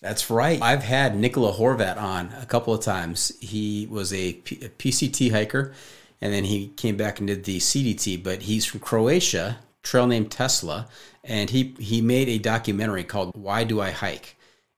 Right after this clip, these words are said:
And it was about his P C T journey. And he got so much criticism because people said, "You just showed the happy things, the glorious things. It made it look so easy and, and beautiful and fun.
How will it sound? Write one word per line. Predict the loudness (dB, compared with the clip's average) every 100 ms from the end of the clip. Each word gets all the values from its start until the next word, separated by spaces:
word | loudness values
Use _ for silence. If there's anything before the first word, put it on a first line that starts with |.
| _ -4
And | -2 0 -2 -4
it |
was | -2
about | 0 0
his | -2
P | 0 0
C | 2 0
T | 0 -2
journey. | -2 -4 -6 -10 -14 -20 _ _
And | 0 0 2
he | 0
got | 0 0
so | 2 4
much | 4 0
criticism | -2 -2 2 0 0 -4 -4
because | -6 -4 0 0 0 0 -2 -4 -4
people | -4 -2
said, | -2 0 -2 -4
"You | 0
just | 2 2
showed | 2 2 0 -4
the | -4
happy | 0 0 2 2
things, | 2 -4 -4 -8 -10
the | -10
glorious | -4 2 4 6 4 0
things. | -2 -4 -4
It | -6 -2
made | -2 0
it |
look | -2 0
so | 2 4 2 0 -4
easy | -2 0 2 0 -2
and, | -4 -8 -10 -12
and | -12 -4
beautiful | 4 6 4 0 -2 -2 -4
and | -6 -10 -14 -20 -20 -10
fun. | -6 2 4 4 2 -2